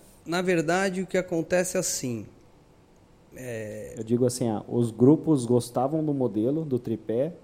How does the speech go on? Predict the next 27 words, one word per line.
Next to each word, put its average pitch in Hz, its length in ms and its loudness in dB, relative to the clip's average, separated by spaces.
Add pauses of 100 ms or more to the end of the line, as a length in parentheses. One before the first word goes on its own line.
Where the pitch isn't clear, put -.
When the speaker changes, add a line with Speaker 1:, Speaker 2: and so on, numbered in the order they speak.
(760)
Speaker 2:
e 113 200 0
aí 117 1120 2 (720)
forçaram 135 680 0
aquele, 127 720 2
eles 110 220 -8
não 131 140 -2
surfaram 139 580 -2
a 131 60 0
onda, 107 400 -4 (340)
eles - 100 -20
tentaram 120 380 -2
lutar 120 320 0
com - 120 -4
a 120 60 2
onda. 101 340 -2 (580)
Speaker 1:
É, - 180 -12
o, 202 40 -6
o, 202 480 -8
assim, 226 320 0
na 175 200 2
verdade, 196 680 0
a, 156 400 2
a 139 60 2
origem 185 360 0
de 147 160 -6
tudo 180 340 -4
tá 170 360 0